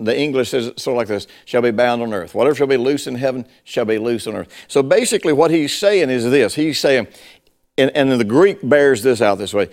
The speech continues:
"If it has been declared illegal in heaven," well, what's been declared illegal in heaven? Well, all the curse of the law.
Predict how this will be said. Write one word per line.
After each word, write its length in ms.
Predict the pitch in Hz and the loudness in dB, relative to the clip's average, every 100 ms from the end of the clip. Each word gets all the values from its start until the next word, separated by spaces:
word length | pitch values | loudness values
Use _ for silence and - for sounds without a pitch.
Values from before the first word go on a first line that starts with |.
| - _ _ | -10 _ _
"If 300 | 175 277 - 247 | 2 2 0 0
it 180 | 269 | 0
has 300 | 214 196 180 | 2 2 0
been 360 | 143 165 143 120 | -2 -2 -2 0
declared 760 | 131 139 - 180 160 127 120 - | -2 -2 -2 0 2 2 0 0
illegal 560 | 160 151 165 131 113 | 2 4 2 2 0
in 80 | 117 | -2
heaven," 440 | 110 131 101 73 - _ _ _ _ _ _ _ _ - - | 0 0 0 -4 -18 _ _ _ _ _ _ _ _ -20 -2
well, 200 | 127 135 | 0 2
what's 180 | 165 | 0
been 160 | 160 151 | -2 -4
declared 360 | 135 156 147 117 | -2 -2 0 0
illegal 440 | 110 107 101 98 | -2 -2 -2 -6
in 80 | 95 | -8
heaven? 320 | 101 87 82 | -8 -8 -8
Well, 140 | - 147 | -4 0
all 180 | 113 | 0
the 60 | 113 | -2
curse 260 | 120 117 117 | -4 -6 -6
of 60 | |
the 80 | 123 | -8
law. 300 | 139 151 | -8 -10